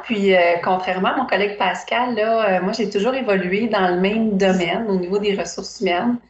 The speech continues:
Par contre, en débutant comme conseillère en gestion de personnel, en évoluant dans différents rôles de gestion, euh, jusqu'à ma nomination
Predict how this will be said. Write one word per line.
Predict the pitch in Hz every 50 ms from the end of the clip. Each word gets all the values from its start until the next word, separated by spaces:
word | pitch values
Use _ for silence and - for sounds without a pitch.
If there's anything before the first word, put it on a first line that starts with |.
| _ _ _ _ _ _ _ _ -
Par | - - -
contre, | - 202 214 214 220
en | 190 185 180
débutant | 175 185 - 185 180 - 196 185 190 196 202 196
comme | 190 190 185
conseillère | 180 185 180 180 - 196 196 196
en | 202 196
gestion | 185 185 185 - - 190 190
de | 190
personnel, | 190 190 190 - - 190 190 190 180 175 175 185 190
en | 185 180 180
évoluant | 180 175 180 175 175 175 180 180 185 190
dans | 190 185 180 175 175
différents | - - - 196 190 185 180 180 180 175
rôles | 180 180 180 180 180
de | 180
gestion, | 175 175 180 170 - - _ - 185 180 175 233 240 - - _ _ _ _ _ _ _ 185
euh, | 180 170 175
jusqu'à | 175 196 190 - - 208
ma | 202 190
nomination | 185 185 180 180 180 180 170 170 170 - - - 240